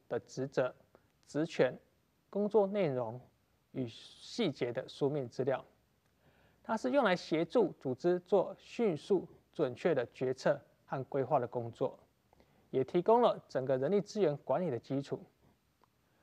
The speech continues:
我们织就它的工作说明书的目的、功能、用途归纳说明如下。第一点，工作说明书的话，它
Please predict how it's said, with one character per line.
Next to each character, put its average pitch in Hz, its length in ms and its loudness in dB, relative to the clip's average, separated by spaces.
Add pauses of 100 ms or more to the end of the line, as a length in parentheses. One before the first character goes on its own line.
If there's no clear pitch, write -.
(240)
我 135 60 -8
们 139 180 -4 (200)
织 190 160 -2
就 170 280 8 (100)
它 170 160 2
的 143 160 2
工 185 240 0
作 185 160 4
说 196 100 2
明 156 160 2
书 165 200 0
的 151 120 2
目 185 240 2
的、 196 320 0 (760)
功 214 260 4
能、 160 260 2 (540)
用 165 260 4
途 127 240 0 (560)
归 147 200 4
纳 151 180 0
说 170 220 -2
明 131 160 0
如 123 120 -6
下。 139 240 -2 (880)
第 175 140 2
一 175 40 4
点， 165 220 0 (920)
工 220 120 2
作 247 140 6
说 240 140 4
明 202 120 6
书 202 140 6
的 170 80 6
话， 165 260 6
它 180 140 -4